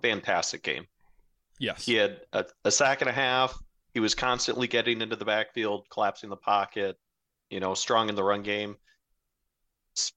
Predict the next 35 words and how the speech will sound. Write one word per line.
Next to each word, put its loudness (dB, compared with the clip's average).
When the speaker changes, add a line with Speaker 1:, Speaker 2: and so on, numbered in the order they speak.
Speaker 1:
it's -2
only 4
one 2
game, 0
but 4
boy, 6
Speaker 2:
Billy 0
Speaker 1:
we -6
might 0
have 4
finally 0
our 0
complement 0
to -8
Kenny -4
Clark 2
on -4
the -8
D -12
line. -6
Speaker 2:
Yes, -12
yes. -14
We'll -2
see. -8
We'll 2
t-, -16
hey, -8
but -12
we're, -6
we'll -8
talk -6
about -8
the -20
position -8
groups -8